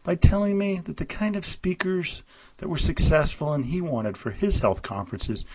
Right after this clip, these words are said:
could piss him off, could make him laugh, cry, or think. They could challenge or infuriate, but above all,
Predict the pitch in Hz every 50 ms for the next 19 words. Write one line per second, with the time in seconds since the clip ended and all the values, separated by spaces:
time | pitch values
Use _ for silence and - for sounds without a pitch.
0 | - - - - - - - - 175 180 165 - - - - 170 156 - - -
1 | 139 147 151 135 110 101 92 85 - - - - - - - - - - - _
2 | - - - 101 95 104 117 123 120 147 139 147 151 175 180 170 135 107 - -
3 | - - - - _ _ - - - - 110 110 113 123 123 127 - 135 131 127
4 | - - - 120 113 101 90 - - - _ _ _ _ - - - - - -
5 | - _ - 185 - - 160 139 - - - 143 147 160 175 185 190 190 175 165
6 | 170 170 175 175 160 139 - - - 165 147 120 104 101 98 95 90 - _ _
7 | _ _ - 117 104 104 95 92 113 123 135 120 117 110 107 101 95 90 -